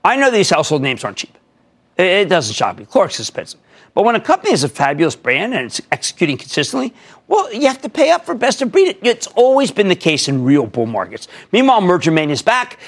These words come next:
Today, Pfizer told us that it's buying Array Pharma. Hey, by the way, that's a frequently asked, uh, stock in the lightning round. Thank heavens we've been positive. Pfizer needs a pipeline. Makes sense. Sotheby's got a nice bid today. Uh, another household name. Auction house has often been rumored as a target.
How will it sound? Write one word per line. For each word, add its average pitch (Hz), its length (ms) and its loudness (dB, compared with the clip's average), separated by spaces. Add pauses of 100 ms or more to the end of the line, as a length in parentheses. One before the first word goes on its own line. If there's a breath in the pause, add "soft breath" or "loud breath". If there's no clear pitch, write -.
Today, 196 240 2
Pfizer 175 400 0
told 170 180 2
us 143 80 -4
that 156 60 0
it's 127 80 -4
buying 143 280 0
Array 139 300 0
Pharma. 240 600 2 (160 loud breath)
Hey, 294 100 4
by 285 180 2
the 349 60 2
way, 247 100 4
that's 190 180 0
a 190 60 -2
frequently 208 520 -2
asked, 156 380 0
uh, 131 260 2
stock 156 360 -2
in 120 80 -6
the 117 60 -2
lightning 175 260 2
round. 160 220 0
Thank 156 200 -4
heavens 131 300 -2
we've 101 120 -8
been 98 120 -16
positive. 143 440 -2 (300 loud breath)
Pfizer 240 360 2
needs 185 200 2
a 143 60 -4
pipeline. 147 580 0
Makes 123 240 -4
sense. 139 320 -4
Sotheby's 247 480 0
got 139 200 0
a 120 40 -2
nice 131 240 -2
bid 131 220 -6
today. 143 340 -2
Uh, 117 120 0
another 110 300 -4
household 107 400 -2
name. 135 200 -4 (220 loud breath)
Auction 165 340 2
house 147 180 0
has 135 80 0
often 131 300 -2
been 139 80 0
rumored 240 260 2
as 110 120 -4
a - 40 -16
target. 233 380 0